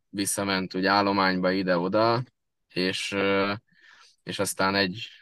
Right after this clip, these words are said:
hát lassan már három-négy éve legalább újra, újra visszatért a, <laughs> a vállalkozáshoz, és most, ö, mindenféle,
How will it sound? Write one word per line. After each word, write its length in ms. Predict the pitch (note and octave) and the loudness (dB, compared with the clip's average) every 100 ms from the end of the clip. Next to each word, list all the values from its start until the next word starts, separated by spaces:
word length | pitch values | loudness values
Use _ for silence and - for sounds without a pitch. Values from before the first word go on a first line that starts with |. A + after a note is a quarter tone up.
| - | -8
hát 340 | A2+ A2 G#2+ | -2 -2 0
lassan 340 | G#2 A2 G#2 G2+ | -2 -2 -4 0
már 200 | G2 G2 | 0 0
három-négy 760 | G2+ G2+ A2 G2+ F#2+ F#2+ G2+ | 0 2 2 0 0 -2 0
éve 260 | A2 G#2 G2 | 0 0 0
legalább 640 | F#2+ G2+ G2 F#2 F#2+ D#2 _ _ - | 0 0 0 0 -2 -8 _ _ -6
újra, 420 | G#2 G2 F#2 F2+ | -6 0 2 2
újra 240 | G2 F#2+ | 2 0
visszatért 680 | F2+ - - - F#2 F#2 - | 0 -4 -6 -4 -4 -4 -2
a, 200 | F#2 - _ - - - - | -4 -4 _ -18 -18 -18 -4
<laughs> 100 | D3+ - - - | -4 -4 -14 -10
a 120 | - | -4
vállalkozáshoz, 1040 | F#2+ F#2+ A2 A2+ A2+ A#2 A2 G#2 G#2 G2+ G2 | 0 2 4 4 2 0 2 0 -2 -4 -2
és 240 | G2+ - | -4 -4
most, 460 | G2 F#2+ F#2 - F2 | -4 -6 -6 -8 -4
ö, 460 | F#2 F#2 F#2+ F#2+ F#2 - _ _ _ _ _ _ - - _ _ _ | -2 2 2 2 0 -6 _ _ _ _ _ _ -20 -20 _ _ _
mindenféle, 920 | G2+ G2+ F#2+ F#2+ - F#2+ F#2+ F#2+ F#2+ | -4 -2 0 0 0 -2 2 2 2